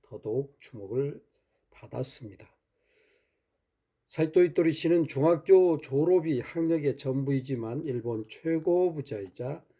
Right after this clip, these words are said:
성공한 사업가로 주목받고 있고 언론의 얼굴 등을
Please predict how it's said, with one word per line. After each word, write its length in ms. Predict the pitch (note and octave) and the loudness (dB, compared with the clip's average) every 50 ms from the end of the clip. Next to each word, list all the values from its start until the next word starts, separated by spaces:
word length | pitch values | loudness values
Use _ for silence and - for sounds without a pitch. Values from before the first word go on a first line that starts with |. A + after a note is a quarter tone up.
| _ _ _ _ | _ _ _ _
성공한 640 | - - - D3 C#3+ C#3 D3 D3 C#3+ D3+ D3+ D3 C#3 | -20 -8 -4 -2 0 4 4 4 4 4 2 0 0
사업가로 540 | B2 A#2 B2 A2+ - _ - A#2+ B2 B2 | -2 -6 -10 -10 -10 _ -6 -4 -4 -4
주목받고 960 | - - C3 A#2 A2+ G#2+ - - A2 G#2 - _ _ C3+ C3 B2+ C3+ C#3+ - _ _ _ _ _ _ _ _ | -6 -10 -10 -8 -8 -10 -8 -12 -12 -12 -12 _ _ -2 -2 -2 -2 -4 -8 _ _ _ _ _ _ _ _
있고 540 | D#3 D#3 D3+ - - A#2+ B2 D#3 F#3+ - _ _ _ _ _ _ _ _ _ _ | -4 -4 -2 0 0 2 2 2 0 0 _ _ _ _ _ _ _ _ _ _
언론의 600 | B2+ C3 C#3 D3+ E3 F3 F3+ F3+ F3+ F#3 G3 F#3+ | 0 2 4 4 6 4 4 4 4 4 4 4
얼굴 580 | E3 B2+ A2+ A#2+ C3 D3 D#3 D#3 F3+ F3+ E3+ D#3 | 4 2 2 2 2 0 0 0 -2 -2 -2 0
등을 420 | D#3+ E3+ E3+ E3+ F3 D#3 B2 A#2 | 0 2 2 2 2 2 0 -4